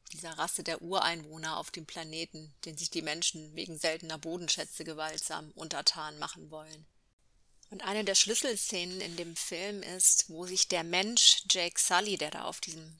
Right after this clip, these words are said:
Planeten landet und der über einen Avatar die Gestalt der Ureinwohner einnimmt und sich Neytiri, eine der Frauen auf dem Planeten, nach anfänglichen Problemen ineinander verlieben.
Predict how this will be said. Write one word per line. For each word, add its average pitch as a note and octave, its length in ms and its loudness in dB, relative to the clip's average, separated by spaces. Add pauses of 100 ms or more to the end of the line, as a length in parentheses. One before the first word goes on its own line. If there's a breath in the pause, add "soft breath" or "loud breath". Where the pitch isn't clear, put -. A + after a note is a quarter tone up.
Planeten E3+ 560 -6
landet F#3 500 0 (840 loud breath)
und E3+ 380 -6
der E3 120 2
über E3 180 0
einen E3 220 0
Avatar F3+ 600 4
die E3 100 -6
Gestalt E3 500 2
der E3+ 200 -8
Ureinwohner E3 800 -2
einnimmt E3 640 -2 (680 loud breath)
und F#3 160 -4
sich F#3 220 2
Neytiri, F#3 640 2
eine F3 200 4
der E3 120 2
Frauen F#3 420 2
auf - 160 4
dem F3 140 -8
Planeten, E3+ 800 -6
nach E3 160 -6
anfänglichen E3+ 640 -2
Problemen E3 520 -4
ineinander D3+ 520 -2
verlieben. D#3+ 520 -6